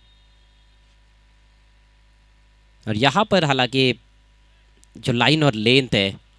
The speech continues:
उसको लेकर काफ़ी सतर्क रहने की आवश्यकता। फील्डिंग में थोड़ी तब्दीली की जा रही है। कवर पॉइंट को अब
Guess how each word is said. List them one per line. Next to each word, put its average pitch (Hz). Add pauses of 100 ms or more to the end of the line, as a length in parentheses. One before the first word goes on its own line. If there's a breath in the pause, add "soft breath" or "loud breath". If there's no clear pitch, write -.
(800)
उसको 120
लेकर 120
काफ़ी 123
सतर्क 127
रहने 123
की 123
आवश्यकता। 123
फील्डिंग 220
में 214
थोड़ी 185
तब्दीली 131
की 123
जा 110
रही 127
है। 127
कवर 127
पॉइंट 120
को 131
अब 117